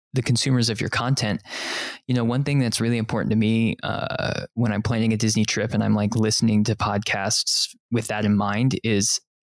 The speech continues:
there's people I know I can trust about their opinions. And especially when it comes to Disney World, there's so much to do and I'm s-, it's so alien to me and there's so many options that I wanna make sure I'm doing things that are quality.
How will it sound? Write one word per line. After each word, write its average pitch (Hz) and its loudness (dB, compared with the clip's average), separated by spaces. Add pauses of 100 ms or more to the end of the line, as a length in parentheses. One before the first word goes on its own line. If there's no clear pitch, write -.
(140)
there's 123 0
people 139 -2
I 123 0
know 110 2
I 107 -2
can - -4
trust - -4 (300)
about 98 -4 (160)
their 92 -2
opinions. - -2 (560)
And 110 0
especially 139 0
when 107 2
it - -4
comes 113 0
to 117 -2
Disney 113 0
World, 110 -2
there's 104 0
so - -2
much 123 0
to 113 -2
do 110 2
and 107 -2
I'm 101 -2
s-, - -2
it's - -2
so 131 -2
alien 113 2
to 147 2
me 156 4
and 110 4
there's 104 2
so 135 0
many 113 2
options 156 0
that 113 0
I 110 -2
wanna 120 0
make 113 0
sure 117 0
I'm 107 4
doing 107 2
things 110 2
that 107 0
are 101 0
quality. 135 -2